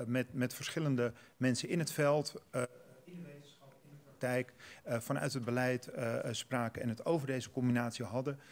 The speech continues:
zei iedereen: "God, eigenlijk wel een interessante combinatie waarvoor we eigenlijk geen aandacht nog, eh, hebben." Voor ons is de aanleiding om hiermee, eh, van start te gaan. Nou, ik neem u mee in, eh, deze pitch met, eh, de volgende,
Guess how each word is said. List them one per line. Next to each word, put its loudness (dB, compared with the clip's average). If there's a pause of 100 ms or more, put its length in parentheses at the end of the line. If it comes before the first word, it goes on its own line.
(140)
zei 2
iedereen: 0
"God, -2
eigenlijk -4
wel 2
een -4
interessante -2
combinatie 0
waarvoor 0
we 4
eigenlijk -2
geen -4
aandacht 0
nog, -8
eh, -4
hebben." -6 (340)
Voor 0
ons 2
is 4
de -2
aanleiding 4
om 0
hiermee, 4
eh, 0
van -4
start 0
te -12
gaan. -8
Nou, -4 (100)
ik -6
neem 6
u 6
mee 6 (460)
in, 4
eh, 4
deze 2
pitch 2
met, 2
eh, 0
de -2
volgende, 2